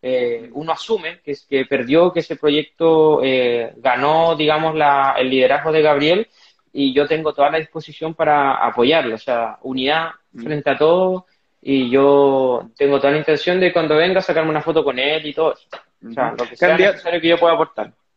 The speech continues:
Speaker 2: Candidato, ahora sí para cerrar, y esta es una pregunta que yo se la hice al propio Daniel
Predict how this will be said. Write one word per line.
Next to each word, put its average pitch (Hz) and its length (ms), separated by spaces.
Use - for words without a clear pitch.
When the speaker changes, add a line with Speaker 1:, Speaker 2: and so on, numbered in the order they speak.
Speaker 2:
Candidato, 175 400
ahora 202 220
sí 208 160
para 202 220
cerrar, 180 520
y 156 60
esta 175 140
es - 20
una 185 140
pregunta 180 420
que 180 100
yo 160 120
se 190 100
la 156 80
hice 170 340
al 156 200
propio 185 260
Daniel 185 260